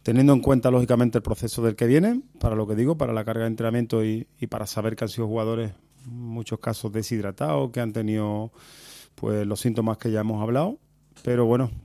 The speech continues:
poco a poco parece que lo vamos recuperando y ya hoy, dentro de que ha sido un entrenamiento muy, muy liviano, han podido incorporarse en su mayoría y esperemos que mañana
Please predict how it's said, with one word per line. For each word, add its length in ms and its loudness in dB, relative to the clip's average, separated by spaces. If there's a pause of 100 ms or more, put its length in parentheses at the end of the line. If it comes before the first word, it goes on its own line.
poco 180 -2
a 40 2
poco 540 2 (140)
parece 300 -6
que 40 -2
lo 80 0
vamos 240 0
recuperando 680 2
y 380 4
ya 160 4
hoy, 400 4 (560)
dentro 380 4
de 100 4
que 80 -2
ha 40 0
sido 160 -2
un 40 2
entrenamiento 460 2
muy, 260 2
muy 160 2
liviano, 560 2 (460)
han 160 -8
podido 380 2
incorporarse 640 -2
en 20 -2
su 160 -4
mayoría 560 4
y 60 4
esperemos 360 0
que 140 -6
mañana 580 2